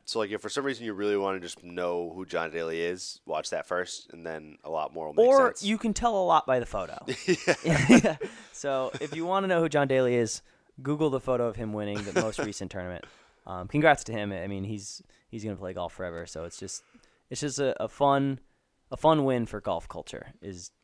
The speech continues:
Speaker 2: is John Daly.
Speaker 1: Absolutely. So golf's party boy gets the win. Um,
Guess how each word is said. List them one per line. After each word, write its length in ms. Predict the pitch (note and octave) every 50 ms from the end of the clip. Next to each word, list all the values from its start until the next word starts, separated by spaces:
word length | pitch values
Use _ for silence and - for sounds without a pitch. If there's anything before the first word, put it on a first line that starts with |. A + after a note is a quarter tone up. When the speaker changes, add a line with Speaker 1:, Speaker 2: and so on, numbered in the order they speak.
| _ _ -
Speaker 2:
is 100 | G2 -
John 220 | - - - F2 -
Daly. 260 | - - - - - _ -
Speaker 1:
Absolutely. 580 | D2+ D#2 - - - F2 E2 C#2+ - - - - _ _ -
So 320 | - - D#2 D2 C#2+ - _ _ _ _ _ -
golf's 260 | - G2+ G#2+ G#2 -
party 280 | - - A2 A2 G#2+
boy 240 | F#2+ E2+ F2+ F2 E2
gets 180 | D#2+ E2+ D#2+ -
the 140 | - F#2 F2
win. 320 | F2 F2 E2+ D#2+ D2+ - _ _ _ _ -
Um, 580 | E2+ F2 F2 E2+ E2+ E2+ E2+ E2 D#2+ D2+ -